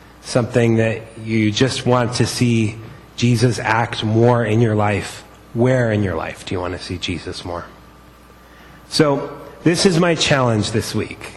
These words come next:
If you journal, you can journal on these, but take some time prayerfully and go over these questions. Maybe read this passage and think about these areas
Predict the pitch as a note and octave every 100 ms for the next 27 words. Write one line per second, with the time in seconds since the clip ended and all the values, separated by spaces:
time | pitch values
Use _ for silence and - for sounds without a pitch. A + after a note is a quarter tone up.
0 | - - G#2 G2+ - G#2+ F#2+ G2 - B2+
1 | C3 C3 A#2 A2 A2 G#2 C3 C3+ C3+ B2+
2 | B2 A#2 A#2 A2+ - - - - C3 B2
3 | F#3 F#3 F#3 - F3+ E3 - C#3 B2+ A#2+
4 | A#2 A#2+ - - - - - D3 D3+ C#3
5 | - G#2 D#3+ D#3+ - - - - - -
6 | - - - B2 C3 C#3 C3+ C3 B2 -
7 | - A#2+ F#2+ - G#2 G#2 A#2+ A2+ A#2 A2
8 | C#3 C#3 C#3+ - - B2 A2+ - A2 G#2+
9 | - - - - A#2+ - C#3+ C3+ B2+ A2+
10 | G#2+ G#2+ A2 - - - - - - -
11 | - A#2+ B2 C3 C3 C3 A#2 A#2 G#2 E2
12 | C#2+ -